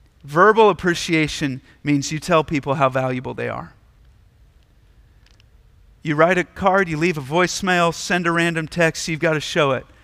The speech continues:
You've got, you gotta show it, you've gotta say it. Guys, are you telling your wife, "You are precious to me"? Wives, are you telling your husbands, "You are precious to me"?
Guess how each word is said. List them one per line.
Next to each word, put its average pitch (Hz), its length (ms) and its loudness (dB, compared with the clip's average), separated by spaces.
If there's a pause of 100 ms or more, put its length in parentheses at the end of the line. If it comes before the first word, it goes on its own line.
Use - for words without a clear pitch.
(220)
You've 160 120 -8
got, 208 260 4
you 185 120 -4
gotta 220 180 4
show 233 240 2
it, 226 140 2
you've 185 160 -4
gotta 202 220 0
say 220 460 -2
it. 151 160 -2 (1300)
Guys, 190 440 6
are 175 140 2
you 180 160 0
telling 226 360 2
your 202 120 0
wife, 175 380 2 (320)
"You 214 220 2
are 151 100 4
precious 185 640 -2
to 180 100 -4
me"? 139 260 -4 (920)
Wives, 185 380 4
are 170 60 0
you 185 100 -2
telling 233 280 2
your 190 120 2
husbands, 170 400 0
"You 208 100 0
are 185 100 2
precious 196 640 0
to - 80 -10
me"? 147 160 -2